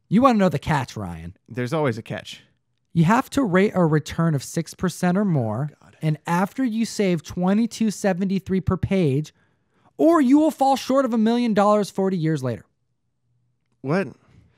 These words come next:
Speaker 1: Logical steps to become an artist millionaire. These are all tweets. <laughs>
Speaker 2: These are all real tweets.
Speaker 1: These are all real tweets.
Speaker 2: If you, a comic book artist, can do two comic books,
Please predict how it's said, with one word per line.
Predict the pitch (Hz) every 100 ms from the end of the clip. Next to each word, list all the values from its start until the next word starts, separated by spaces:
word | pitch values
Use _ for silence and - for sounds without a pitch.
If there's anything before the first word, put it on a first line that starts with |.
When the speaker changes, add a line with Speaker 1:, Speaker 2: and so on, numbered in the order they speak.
| _ _ -
Speaker 1:
Logical | 135 143 175 208 196 247 - 233
steps | - - 214 185 -
to | - - 190
become | 175 175 - - 175 175 175 - -
an | 160 143 _ _
artist | 151 165 160 156 - -
millionaire. | 131 147 143 139 131 101 78 _ _ _ _ _ _ _ _
These | 170 160
are | 170 -
all | - 185 196
tweets. | 190 - 180 131 - - -
<laughs> | - _ _ _
Speaker 2:
These | 135 127
are | 135
all | - 123 127
real | 123 123 113
tweets. | 110 - - -
Speaker 1:
These | - 143
are |
all | 156 147
real | 139
tweets. | - 131 101 -
Speaker 2:
If | - 131 147
you, | 165 185 185
a | 147
comic | 160 160 147 139
book | 143
artist, | 127 123 120 120
can | - 117 117
do | 123 139
two | - 147
comic | 135 135 117
books, | - 117 -